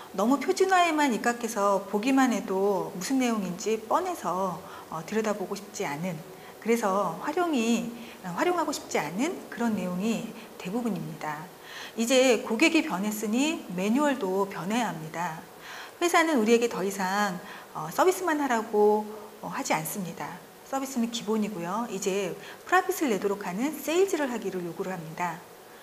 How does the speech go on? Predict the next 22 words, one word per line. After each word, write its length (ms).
그래서 500
저희 280
윌토피아에서는 880
이러한 420
기본 480
서비스 480
표준은 400
물론 420
각종 320
돌발, 460
돌발 320
상황이나, 640
아, 120
컴플레인 460
상황, 360
또 260
세일즈가 520
일어나는 500
어떤, 540
어, 100
접촉점에서 960
다양하고 720